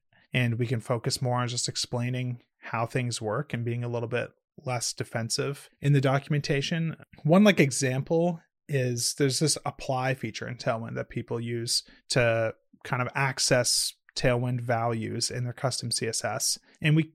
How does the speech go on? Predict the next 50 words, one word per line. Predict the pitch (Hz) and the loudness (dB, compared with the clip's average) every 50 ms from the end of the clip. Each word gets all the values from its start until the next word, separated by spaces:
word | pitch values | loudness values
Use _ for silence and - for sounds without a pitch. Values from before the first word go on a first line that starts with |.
| _ _ | _ _
created | - - 160 190 240 269 262 196 | 0 4 6 8 8 8 8 6
that | 160 147 139 | 6 4 4
feature | - 160 147 - 156 | 2 2 4 4 4
in | 143 135 | 4 4
the | 135 127 | 2 0
beginning | 120 127 120 139 139 135 127 123 120 | -2 -4 2 2 2 2 2 0 -4
because | 120 123 - 143 127 | -6 -2 -2 0 0
it | 135 120 | 0 -2
felt | - - 151 139 131 | 0 2 2 2 2
like | 143 139 139 | 2 0 0
an | 135 123 123 | 0 -2 -2
important | 120 - - - - 135 147 135 127 123 110 - | -4 -6 -4 -2 0 0 0 0 -4 -6 -8 -8
bridge | - 110 110 117 131 143 143 - - | -6 -4 -2 0 0 -2 -2 -2 0
that | - 120 | 0 0
was | 120 123 - - | 0 0 -2 -2
necessary | 120 117 117 - - 139 - - 143 147 156 151 | -4 -2 -2 -2 -2 0 0 0 2 2 2 2
to | 139 120 110 - _ _ _ _ | 0 -2 -4 -8 _ _ _ _
help | - - - - 127 120 - _ | -16 -14 -6 -2 -2 -4 -4 _
people | - 139 - - | -4 -4 -2 -4
feel | 117 - 131 117 | -4 -2 -2 -2
comfortable | - - - 120 113 - - 123 127 127 | -2 -2 -4 -4 -4 -6 -4 -2 -2 -2
even | 120 120 117 113 104 | -2 -2 -4 -6 -10
trying | - - 120 113 113 117 123 123 127 131 - _ _ _ _ _ _ _ _ | -6 -6 -4 -4 -4 -4 -4 -4 -6 -8 -8 _ _ _ _ _ _ _ _
to | - 135 | -2 0
use | 131 135 135 131 | 2 2 2 2
utility | 139 131 - - 147 135 139 143 | 0 0 0 0 -2 -2 -2 -4
classes | 139 - 143 139 143 135 - 143 139 139 | -6 -4 -2 -2 0 0 -2 -2 0 0
and | 143 139 | 0 0
stuff. | - - 151 165 165 - | 0 0 0 0 -2 -2
They | - 131 | -4 -2
didn't | 117 120 127 135 | -2 0 -2 -2
wanna | 127 127 131 127 | -2 -2 -4 -4
just, | 117 - 127 117 - - | -4 -4 -6 -6 -4 -4
like, | 113 107 - - | -4 -4 -4 -8
make | 127 123 - | -10 -8 -8
this | - 117 - - | -8 -8 -6 -6
leap. | 120 127 135 135 113 - - - - _ - - - - _ _ | -6 -6 -6 -6 -6 -8 -12 -18 -20 _ -20 -20 -20 -20 _ _
They | 123 | -2
wanted | 123 131 131 127 - | -2 0 -2 -2 -4
to | 135 | -4
be | 117 127 | -2 0
able | 131 123 123 | 0 2 0
to | 117 | 0
keep | 117 - 139 131 135 - | 0 2 0 0 0 -2
one | - 120 123 123 120 123 127 | -4 -4 -2 -2 -2 -4 -6
foot | - - - 127 120 113 - | -4 0 0 0 0 0 -2
in | 131 127 120 | -2 -2 -2
the | 117 110 107 104 - _ _ _ _ _ _ _ _ - - | 0 -2 -2 -4 -6 _ _ _ _ _ _ _ _ -16 -4
kind | - 135 120 | -2 0 0
of | 110 98 - - - - | 0 -4 -6 -14 -20 -20